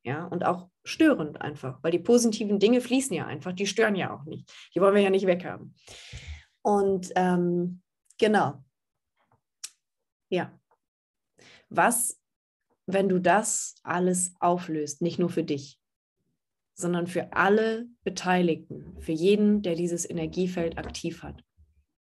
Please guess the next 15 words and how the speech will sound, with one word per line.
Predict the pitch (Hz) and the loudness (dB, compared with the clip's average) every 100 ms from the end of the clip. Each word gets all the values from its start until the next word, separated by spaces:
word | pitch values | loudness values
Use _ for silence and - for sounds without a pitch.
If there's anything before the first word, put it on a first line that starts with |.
| _ _ | _ _
Ja, | 147 147 175 180 | -12 -10 -12 -12
also | - 160 | -8 -4
wenn | 175 190 | 0 4
du | |
jetzt | 196 185 | 4 2
glaubst, | 190 190 196 | 0 -2 -2
das | 185 185 | -6 -6
ist | 180 | -4
was | 180 | -6
total | 180 180 180 185 | -4 -4 0 0
Egoistisches, | 180 175 196 208 190 180 170 | 2 0 0 0 -2 -2 -6
für | 170 | -4
dich | 175 208 - | -2 -4 -4
zu | 170 | -8
gehen | 160 147 156 | -6 -8 -8